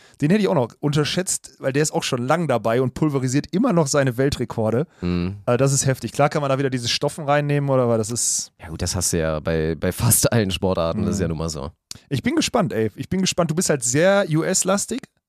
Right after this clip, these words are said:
Speaker 1: weil du halt auch so geprägt bist.
Speaker 2: Stimmt.
Speaker 1: Darf ich,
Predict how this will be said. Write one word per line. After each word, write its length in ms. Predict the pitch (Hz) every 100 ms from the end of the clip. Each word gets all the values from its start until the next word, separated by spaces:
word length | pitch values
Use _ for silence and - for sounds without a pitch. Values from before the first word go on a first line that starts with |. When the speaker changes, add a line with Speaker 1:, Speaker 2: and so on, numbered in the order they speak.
| _ _ _ _
Speaker 1:
weil 120 | 120
du 40 | 135
halt 100 | 143
auch 80 | 139
so 100 | 139
geprägt 400 | 139 - 165 -
bist. 320 | 233 - - -
Speaker 2:
Stimmt. 340 | - 131 - - _ _ _ _ _ _ _ _ _ _ _ - - - - - _ _ - - _ _ _ _ _ _ _ _ _ _ _ _ _ _ _ _ - - _ _ _ _ _ - _ _ -
Speaker 1:
Darf 140 | 160
ich, 80 | 208